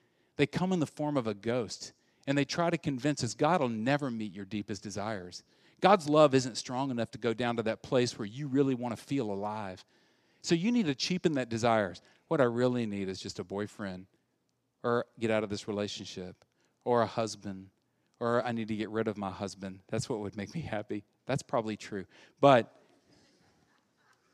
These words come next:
wake up. See, in fact, what I'm gonna challenge you with, we have to evangelize ourselves before we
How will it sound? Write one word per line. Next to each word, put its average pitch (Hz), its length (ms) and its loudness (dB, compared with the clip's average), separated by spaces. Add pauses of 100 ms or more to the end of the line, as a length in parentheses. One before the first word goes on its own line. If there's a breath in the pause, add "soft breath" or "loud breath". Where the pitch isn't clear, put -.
(1600)
wake 139 260 0
up. 123 300 2 (1800)
See, 147 420 6
in 120 120 -4
fact, 127 600 0
what 117 60 -2
I'm 117 80 -2
gonna 120 120 -2
challenge 135 400 -4
you 110 80 -4
with, 95 100 -4 (320 soft breath)
we 135 140 4
have 180 160 4
to 123 100 0
evangelize 104 720 -2
ourselves 101 840 -6 (580)
before 117 340 -2
we 113 220 -2